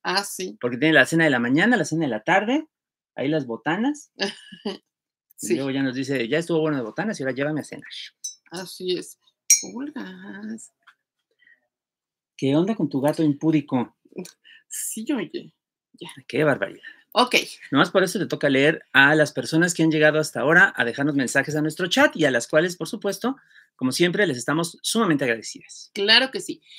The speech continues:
Speaker 1: Pues primero que nada está Sergio Muciño, que dice,
Speaker 2: Hola,
Speaker 1: "Paso a
Speaker 2: Sergio.
Speaker 1: dejar mi saludo. Espero estén todos bien y una rascada de cabeza para Pulgas y Morris".
Speaker 2: Uy,
Speaker 1: Aquí está.
Speaker 2: rascadita de cabecita. Morris
Speaker 1: Morris
Speaker 2: está en
Speaker 1: anda
Speaker 2: alguna
Speaker 1: por
Speaker 2: otra
Speaker 1: acá.
Speaker 2: parte.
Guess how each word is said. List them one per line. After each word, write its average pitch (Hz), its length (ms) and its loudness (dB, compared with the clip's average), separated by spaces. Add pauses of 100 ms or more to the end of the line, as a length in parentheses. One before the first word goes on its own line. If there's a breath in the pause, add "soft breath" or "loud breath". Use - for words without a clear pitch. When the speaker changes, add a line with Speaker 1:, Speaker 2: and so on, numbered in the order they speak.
(220 loud breath)
Speaker 1:
Pues 202 200 2
primero 247 300 2
que 277 100 -4
nada 247 160 4
está 247 260 -2
Sergio 220 360 -6
Muciño, 269 540 -2
que 208 160 -2
dice, 180 240 -4
Speaker 2:
Hola, 285 120 4
Speaker 1:
"Paso 302 120 2
a - 20 -4 (100)
Speaker 2:
Sergio. 214 100 0
Speaker 1:
dejar 208 240 -4
mi 208 80 -6
saludo. 294 580 0 (320 soft breath)
Espero 202 320 -2
estén 202 280 -4
todos 185 300 -4
bien 269 220 0
y 294 60 0
una 277 160 -2
rascada 226 380 -4
de 226 80 -4
cabeza 185 340 -4
para 185 180 -6
Pulgas 185 320 -6
y 151 60 -8
Morris". 143 260 -12
Speaker 2:
Uy, 226 220 6
Speaker 1:
Aquí 175 120 6
está. 139 120 2
Speaker 2:
rascadita 135 340 -2
de 135 80 0
cabecita. 101 340 -6 (220)
Morris 226 300 2
Speaker 1:
Morris 165 120 0
Speaker 2:
está 190 120 6
en 190 60 8
Speaker 1:
anda 190 120 2
Speaker 2:
alguna 175 280 0
Speaker 1:
por 160 120 0
Speaker 2:
otra 143 40 2 (120)
Speaker 1:
acá. 143 40 8 (100)
Speaker 2:
parte. 113 160 -6